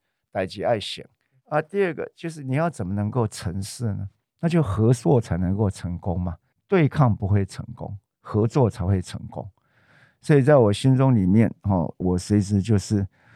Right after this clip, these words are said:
准备跟任何人合作。哦，纵使你是在反对的人，我都希望跟你能够聊，那能够满足你一点的，哈，希望，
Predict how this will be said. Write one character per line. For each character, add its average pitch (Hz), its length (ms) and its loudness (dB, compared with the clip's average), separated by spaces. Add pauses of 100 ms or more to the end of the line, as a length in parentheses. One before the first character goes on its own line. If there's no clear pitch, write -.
(200)
准 95 240 2
备 107 200 4
跟 107 180 4
任 107 240 4
何 85 180 0
人 87 300 -4 (140)
合 78 240 -8
作。 82 280 -8 (440)
哦， 117 280 6
纵 117 200 4
使 101 100 -4
你 87 160 0
是 98 220 -2
在 98 340 0
反 80 260 -8
对 92 200 -2
的 80 140 -6
人， 78 140 -12 (340)
我 101 100 -4
都 110 120 2
希 110 200 -2
望 101 160 2
跟 101 180 0
你 87 140 0
能 82 200 -4
够 95 180 -2
聊， 78 380 -6 (580)
那 98 120 2
能 87 180 0
够 98 220 2
满 80 260 -2
足 87 220 -4
你 85 160 -2
一 92 80 0
点 82 300 -6
的， 80 180 -8
哈， 71 320 -6 (280)
希 92 340 -6
望， 87 280 -2